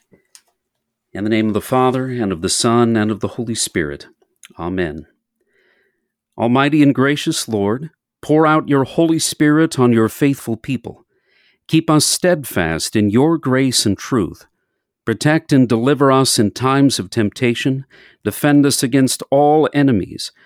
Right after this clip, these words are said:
and grant to your church your saving peace. Through Jesus Christ, your Son, our Lord,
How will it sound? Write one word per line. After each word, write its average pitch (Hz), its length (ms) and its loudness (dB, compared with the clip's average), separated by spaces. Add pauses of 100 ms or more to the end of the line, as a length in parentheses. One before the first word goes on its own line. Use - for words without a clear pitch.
(240)
and 107 140 0
grant 117 340 2
to - 140 -8
your 113 160 2
church 135 480 -4
your 101 140 0
saving 117 520 2
peace. - 480 -10 (480)
Through 92 180 -6
Jesus 104 360 -2
Christ, 110 500 -2
your 98 140 -4
Son, 113 440 -2
our 117 260 -6
Lord, 92 400 -6